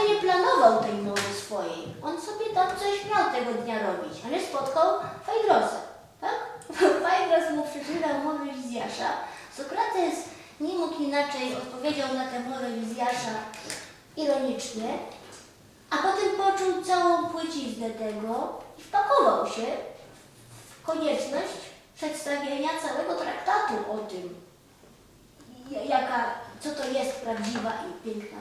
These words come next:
mowa. Także jakby Sokrates nie pchał się z tym, to tak, tak wyszło. Ale też nie jest tak, że on nie chciał,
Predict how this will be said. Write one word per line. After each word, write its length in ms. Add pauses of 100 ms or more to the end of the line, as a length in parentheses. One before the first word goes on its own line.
mowa. 240 (1300)
Także 180
jakby 560
Sokrates 540
nie 240
pchał 160
się 260
z 40
tym, 180 (540)
to 60
tak, 220 (260)
tak 100
wyszło. 640 (220)
Ale 140
też 280
nie 200
jest 140
tak, 220
że 60
on 140
nie 240
chciał, 140